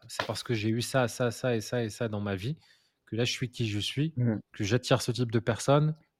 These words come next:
Speaker 1: que j'ai ce type de
Speaker 2: Exactement. <clears throat>
Speaker 1: résultats, que, que j'ai ça » et tu comptes tout en briques.
Speaker 2: Mmh. Exactement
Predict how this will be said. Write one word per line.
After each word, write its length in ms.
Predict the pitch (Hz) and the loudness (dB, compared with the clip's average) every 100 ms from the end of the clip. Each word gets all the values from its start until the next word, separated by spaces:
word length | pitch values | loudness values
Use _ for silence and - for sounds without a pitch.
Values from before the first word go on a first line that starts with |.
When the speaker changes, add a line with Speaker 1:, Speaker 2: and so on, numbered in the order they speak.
| _ | _
Speaker 1:
que 180 | - 120 | 2 2
j'ai 180 | 107 127 | 4 2
ce 120 | 117 | 2
type 160 | 123 131 | 0 -2
de 60 | 123 | 0
Speaker 2:
Exactement. 80 | 117 107 117 - 147 | 0 -2 -2 2 6
<clears throat> 0 | |
Speaker 1:
résultats, 120 | 160 175 120 95 _ _ _ | 10 10 8 4 _ _ _
que, 240 | - 113 110 | -4 -2 2
que 140 | 147 | 4
j'ai 120 | 127 | 4
ça » 160 | 127 135 | 2 -2
et 20 | |
tu 120 | - - | -2 -6
comptes 260 | 117 110 - | -8 -8 -12
tout 140 | - 180 165 | -4 0 2
en 60 | 151 | 2
briques. 360 | 135 139 - _ _ _ _ | 0 -4 -12 _ _ _ _
Speaker 2:
Mmh. 100 | 107 95 - _ _ - - - - | -4 -4 -6 _ _ -20 -20 -14 -4
Exactement 560 | 98 104 117 104 - | 4 4 4 2 0